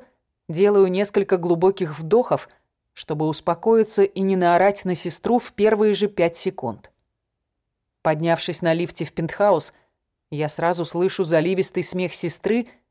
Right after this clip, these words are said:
и сухие ответы Марии. «Да ладно тебе, Мар.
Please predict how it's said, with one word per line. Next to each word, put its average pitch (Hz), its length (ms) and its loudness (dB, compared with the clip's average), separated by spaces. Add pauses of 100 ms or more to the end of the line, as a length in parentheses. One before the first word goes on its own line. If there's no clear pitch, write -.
(360)
и 160 80 -8
сухие 202 540 -2
ответы 190 480 2
Марии. 180 520 -2 (1160)
«Да 415 280 6
ладно 208 400 4
тебе, 214 280 2
Мар. 202 320 2